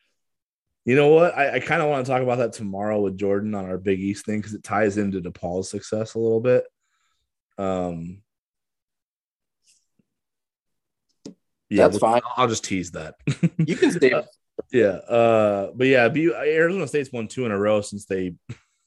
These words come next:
Speaker 1: <laughs> So here's Arizona State. They, they,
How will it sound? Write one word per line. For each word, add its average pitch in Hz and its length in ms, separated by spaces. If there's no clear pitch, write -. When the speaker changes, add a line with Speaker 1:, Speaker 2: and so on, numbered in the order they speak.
Speaker 1:
<laughs> 220 100
So 156 140
here's 202 240
Arizona 156 360
State. 101 480
They, 117 120
they, 117 520